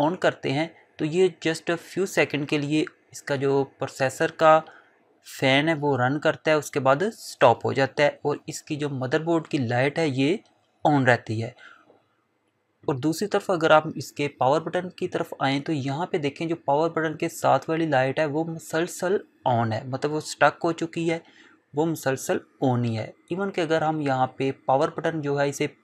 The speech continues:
प्रेस भी करते हैं तो then भी ये वर्क नहीं करता, ना ही हमारा सिस्टम की ये जो लाइट है ऑफ होती है और ना ही पावर बटन से कंप्यूटर आपका ऑफ होगा या on होगा। Even कि अगर आप इसे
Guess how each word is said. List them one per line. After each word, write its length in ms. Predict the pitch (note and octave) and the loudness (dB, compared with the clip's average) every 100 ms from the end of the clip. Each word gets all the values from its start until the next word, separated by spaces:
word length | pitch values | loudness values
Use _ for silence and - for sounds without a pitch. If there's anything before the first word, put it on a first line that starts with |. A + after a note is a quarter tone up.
| - | -4
प्रेस 280 | C#3 D3+ - | 0 0 -2
भी 80 | G3 | -4
करते 340 | - B2 - | 0 -2 0
हैं 180 | B2+ D3+ - - - - | -2 -2 -6 -20 -18 -4
तो 80 | F3+ | -4
then 340 | C3 C#3+ F3+ F3 | 0 0 0 -4
भी 100 | F3 | -2
ये 180 | D3 C#3 | 0 0
वर्क 320 | B2+ A#2+ E3 G#3+ D#3 | 0 -2 -4 -4 -4
नहीं 280 | B2+ C3+ | -6 -4
करता, 340 | C3 A#2+ - A#2 | -2 -2 -2 -4
ना 200 | B2 B2+ | -2 -4
ही 100 | D#3 | -2
हमारा 260 | D3+ C#3 C#3+ - | 0 0 0 -2
सिस्टम 320 | A#2+ - C3+ | -8 -6 -6
की 120 | C#3+ | -2
ये 140 | C3+ | -2
जो 240 | C3 C3+ C3+ - - _ | 0 0 0 -6 -20 _
लाइट 300 | A#2 A#2 B2+ | -2 0 4
है 100 | D3+ D3 | 4 4
ऑफ 140 | - | 2
होती 300 | C#3+ - C#3 | -2 -2 -2
है 160 | D3 D3+ _ - | -2 -4 _ -8
और 100 | C3 | -6
ना 280 | B2 A#2+ C3 | -4 -2 -2
ही 280 | C3 F#3 C4+ - - - _ _ _ - | -2 -4 -4 -8 -20 -20 _ _ _ 0
पावर 240 | B2+ C3 | 2 4
बटन 280 | B2+ B2+ C3 | 0 -2 -4
से 140 | B2+ C3+ | -2 -4
कंप्यूटर 520 | - A#2+ A#2 B2+ B2+ | -2 -6 -4 -2 2
आपका 300 | B2+ A#2+ - | 0 0 -2
ऑफ 380 | - - A#2+ - | -4 -2 -4 0
होगा 200 | C3+ B2 | -2 0
या 180 | B2 C3+ - - - | 0 0 -4 -10 -8
on 180 | A2 A2 | -6 -4
होगा। 320 | A2 G#2+ C2 - _ _ _ _ _ _ _ _ | -6 -6 -10 -10 _ _ _ _ _ _ _ _
Even 220 | F3 G3 G3+ | -4 -2 0
कि 80 | |
अगर 200 | E3+ D3 | 2 4
आप 180 | C#3+ C3 C#3+ | 4 4 0
इसे 300 | - C#3 | -2 -2